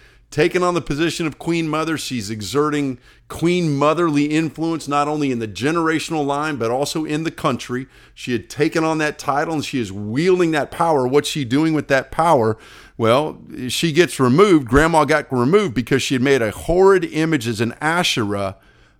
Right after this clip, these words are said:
made a horrid image as an Asherah. She was an active Baal worshiper. Asa's grandmother was an active Baal worshiper and a, a, a one who built and prayed to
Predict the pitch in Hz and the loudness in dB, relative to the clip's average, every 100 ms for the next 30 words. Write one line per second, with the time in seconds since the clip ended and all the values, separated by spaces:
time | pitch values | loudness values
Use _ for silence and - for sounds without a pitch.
0 | _ 143 135 - 170 156 143 120 120 131 | _ 0 2 2 2 2 2 0 0 2
1 | 139 147 - 85 - 160 147 139 117 117 | 0 -2 -4 -8 -8 -2 2 2 2 -4
2 | 139 170 190 147 104 90 139 160 190 175 | -6 -6 -4 -6 -6 -2 0 0 -2 -2
3 | 120 117 - 107 104 123 - _ _ _ | -2 -2 -4 -6 -6 -8 -10 _ _ _
4 | _ _ - 117 131 165 120 123 151 156 | _ _ -6 -4 -4 -6 -6 -2 -2 0
5 | 139 123 104 104 131 147 - 131 101 90 | -2 -2 -4 -6 -6 -6 -6 -10 -10 -2
6 | 131 160 170 143 110 107 - 98 107 107 | 0 0 -2 -2 -4 -4 -8 -8 -6 -6
7 | 113 _ _ _ - 127 127 123 120 - | -8 _ _ _ -6 -2 0 0 -2 -4
8 | 123 120 113 113 113 117 - 120 117 143 | -2 -2 -2 -2 -2 -4 -2 -4 -2 -2
9 | 143 120 120 98 85 139 190 - - - | -2 -2 -2 -2 4 4 4 -6 -18 -20
10 | _ - 131 117 - - 180 196 165 - | _ -8 -4 -4 -6 -8 -4 -4 -4 -2
11 | 135 | -2